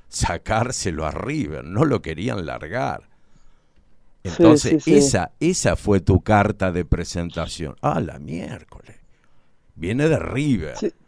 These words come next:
Speaker 2: Claro, sí,
Speaker 1: Eh,
Speaker 2: sí,
Speaker 1: no,
Speaker 2: yo ahí llego
Speaker 1: no.
Speaker 2: a, a reserva donde me, me fue bien también.
Speaker 1: Sí.
Speaker 2: Y bueno, después,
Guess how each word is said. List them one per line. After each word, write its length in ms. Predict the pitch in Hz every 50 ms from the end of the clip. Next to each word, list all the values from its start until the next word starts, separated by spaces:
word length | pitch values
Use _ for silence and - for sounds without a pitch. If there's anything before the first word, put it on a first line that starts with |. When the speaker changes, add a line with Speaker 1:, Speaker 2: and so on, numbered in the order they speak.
| - - - - _ _ - - - - - _ - -
Speaker 2:
Claro, 320 | - 165 175 165 151 143
sí, 200 | 147 - 165 156
Speaker 1:
Eh, 20 | 151
Speaker 2:
sí, 160 | - 170 160
Speaker 1:
no, 20 |
Speaker 2:
yo 180 | 185 202 202 165
ahí 100 | 160 160
llego 240 | 151 - 175 170 165
Speaker 1:
no. 60 | 160
Speaker 2:
a, 480 | 156 151 147 147 143 143 139 139 135 127
a 120 | - 143
reserva 520 | - 143 143 - - 180 185 185 185 175 160
donde 200 | 151 143 143 139
me, 340 | 135 135 131 131 131 131 - _ _ _ - - - _ _ _ _ _ -
me 100 | 143 135
fue 180 | - 170 170
bien 160 | 170 180 175 170
también. 380 | 170 165 170 180 196 220 240 - _ - _
Speaker 1:
Sí. 360 | - - 95 90 80 - - - _ _ _ _ -
Speaker 2:
Y 160 | - 180 180
bueno, 240 | 180 185 180 165 160
después, 920 | 160 147 - - 170 170 165 160 156 151 147 143 139 - - _ _ _